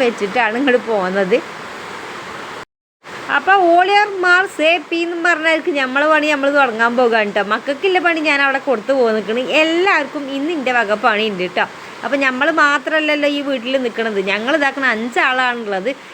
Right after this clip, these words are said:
ഇപ്പം ഏതായാലും നാലാൾക്കാർ, നാലാളുള്ളൂ കേട്ടോ. കണ്ണൻ ഇവിടെ ഇല്ലാത്തതുകൊണ്ട് ഞങ്ങളിപ്പോൾ നാലാളുള്ളൂ. അപ്പം നാലാൾക്ക് ഇവിടെ നല്ല പിടിപ്പത് പണിയുണ്ട് കേട്ടോ. ഇപ്പം നമ്മൾ ഇതാക്കണ വീട്ടമ്മ ആയതുകൊണ്ട് തന്നെ വേറെ എവിടേക്കും പോണില്ല, വീട്ടിൽ തന്നെയാണ്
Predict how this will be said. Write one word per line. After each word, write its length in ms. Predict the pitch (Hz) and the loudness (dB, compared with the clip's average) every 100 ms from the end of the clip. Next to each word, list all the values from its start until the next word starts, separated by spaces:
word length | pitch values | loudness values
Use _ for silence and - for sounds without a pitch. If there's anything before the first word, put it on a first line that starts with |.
| - | -14
ഇപ്പം 140 | 214 339 | -6 -2
ഏതായാലും 320 | 339 339 339 320 | 0 0 0 2
നാലാൾക്കാർ, 560 | 262 269 269 247 226 240 240 | 2 2 0 -2 -2 -2 -2
നാലാളുള്ളൂ 580 | 247 247 262 233 220 196 | 0 2 2 0 0 -2
കേട്ടോ. 180 | 190 190 160 | -2 -2 -2
കണ്ണൻ 240 | 220 226 269 | -4 -4 -2
ഇവിടെ 160 | 269 269 | -2 0
ഇല്ലാത്തതുകൊണ്ട് 460 | 247 233 240 247 262 254 | 0 0 -2 -4 -4 -4
ഞങ്ങളിപ്പോൾ 420 | 233 240 247 254 254 | -4 -8 -6 -4 -2
നാലാളുള്ളൂ. 600 | 220 254 240 233 208 233 - - - | 0 0 0 0 -4 -6 -10 -20 -14
അപ്പം 160 | 214 269 277 | -8 -4 2
നാലാൾക്ക് 580 | 277 285 330 370 285 262 | 2 4 2 2 -2 -2
ഇവിടെ 160 | 254 262 | -4 -2
നല്ല 160 | 262 262 262 | -4 -4 -6
പിടിപ്പത് 680 | 262 262 262 - - 349 359 320 | -6 -6 -8 -12 -2 0 2 2
പണിയുണ്ട് 340 | 233 240 185 | 2 0 -2
കേട്ടോ. 200 | 170 170 - - - - - - | -2 -2 -4 -8 -16 -16 -10 -2
ഇപ്പം 120 | 247 | 0
നമ്മൾ 180 | 240 262 302 | 2 2 2
ഇതാക്കണ 320 | 320 302 311 320 302 | 2 0 -4 -4 -4
വീട്ടമ്മ 340 | 294 247 269 320 | -4 -2 0 2
ആയതുകൊണ്ട് 320 | 302 269 269 277 269 | 2 2 -2 -2 -4
തന്നെ 180 | 254 262 254 | -2 -2 2
വേറെ 140 | 254 | 2
എവിടേക്കും 300 | 269 233 269 269 | 2 0 -4 0
പോണില്ല, 360 | 269 254 254 247 240 247 | 0 2 2 2 2 2
വീട്ടിൽ 220 | 233 240 247 | 0 -2 -4
തന്നെയാണ് 320 | 240 247 247 | -4 -4 -4